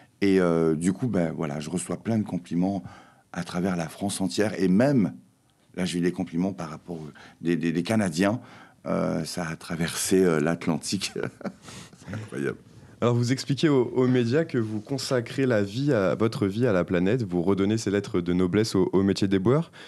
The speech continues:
Speaker 2: Et c'est un peu, euh, comme si vous accomplissiez votre destin, puisque tout jeune, vous rêviez déjà des camions poubelles, je me trompe ?
Speaker 1: Exactement. Alors, euh, tout à fait. Quand j'étais petit, je voyais les rippers, donc c'est ceux qui, qui, qui collectent nos poubelles.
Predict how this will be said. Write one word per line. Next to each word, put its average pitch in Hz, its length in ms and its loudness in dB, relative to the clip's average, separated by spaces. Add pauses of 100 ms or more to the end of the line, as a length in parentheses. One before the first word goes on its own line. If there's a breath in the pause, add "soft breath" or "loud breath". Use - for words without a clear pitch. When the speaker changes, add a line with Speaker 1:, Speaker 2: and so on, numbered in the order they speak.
(160 loud breath)
Speaker 2:
Et 101 100 0
c'est 113 340 0
un 113 160 2
peu, 113 180 -2
euh, 135 380 4
comme 107 240 2
si 135 180 -2
vous 101 280 0
accomplissiez 123 760 0
votre 107 480 2
destin, 110 400 0
puisque 120 300 -4
tout 127 120 0
jeune, 139 280 4
vous 107 260 0
rêviez 120 380 4
déjà 135 440 2 (200)
des 104 280 0
camions 104 300 2
poubelles, 107 380 0 (100)
je 101 80 -10
me 95 80 -4
trompe ? 131 240 -6 (180)
Speaker 1:
Exactement. 117 680 4
Alors, 85 240 4
euh, 76 240 2
tout - 160 -2
à 104 100 4
fait. 92 160 0
Quand 104 140 2
j'étais 104 180 0
petit, 143 540 0
je 92 80 -2
voyais 104 180 4
les 120 140 4
rippers, 104 340 4
donc 78 160 -2
c'est - 100 -6
ceux 95 200 0
qui, - 360 -12
qui, - 140 -8 (100)
qui - 140 -10
collectent 80 320 -2
nos 78 120 0
poubelles. 98 480 0